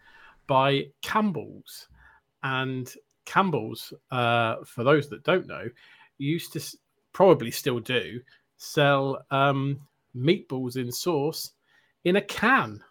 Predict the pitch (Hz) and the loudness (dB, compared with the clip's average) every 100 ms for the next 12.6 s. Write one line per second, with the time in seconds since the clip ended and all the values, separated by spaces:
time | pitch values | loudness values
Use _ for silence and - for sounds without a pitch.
0 | _ _ 139 127 123 120 123 123 107 104 | _ _ -10 -8 -6 -4 0 2 2 0
1 | 104 - _ _ 123 - 123 120 - 135 | -6 -16 _ _ -10 -6 -6 -6 -4 -2
2 | 123 - _ _ _ _ _ _ _ - | -2 -6 _ _ _ _ _ _ _ -8
3 | 135 127 131 131 139 131 127 123 _ - | -2 0 0 0 0 2 0 -6 _ -2
4 | 151 143 147 143 143 - 147 143 - 165 | 0 2 2 0 -2 0 2 2 -2 -2
5 | 165 - 170 147 175 202 196 180 - 160 | -2 -2 -6 -4 -4 -2 -2 -6 -6 -4
6 | 170 170 - 175 170 175 175 220 - - | -2 -4 -2 -2 2 0 0 -4 -4 -8
7 | 113 - - _ _ _ - - - _ | -12 -12 -20 _ _ _ -20 -20 -20 _
8 | 147 147 147 143 143 - 208 202 143 131 | 2 6 6 4 0 2 6 6 4 0
9 | 117 123 120 117 120 120 185 202 _ _ | -2 -2 -2 -2 -4 -4 -4 -8 _ _
10 | _ _ _ 143 135 143 139 131 - - | _ _ _ -8 0 2 4 2 -4 -12
11 | 135 - - 196 151 - 127 113 135 226 | -10 -2 6 6 6 -2 -6 -2 -2 -4
12 | _ - 147 143 139 135 | _ -2 0 0 -2 -6